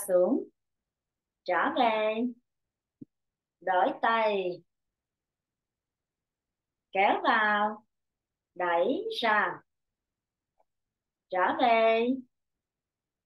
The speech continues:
Kéo vào. Đẩy lên ngang mặt.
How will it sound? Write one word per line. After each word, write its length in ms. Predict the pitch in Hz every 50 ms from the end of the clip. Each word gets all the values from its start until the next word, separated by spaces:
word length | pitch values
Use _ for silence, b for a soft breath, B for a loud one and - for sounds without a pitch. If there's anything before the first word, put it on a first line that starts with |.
| _ _ _ _
Kéo 260 | - - 277 381 381 392
vào. 640 | 302 233 233 220 214 208 202 190 185 180 170 160 151
Đẩy 260 | 156 160 170 214 247
lên 240 | 247 262 262 269 269
ngang 320 | 269 254 254 254 254 247
mặt. 220 | 226 196 175 -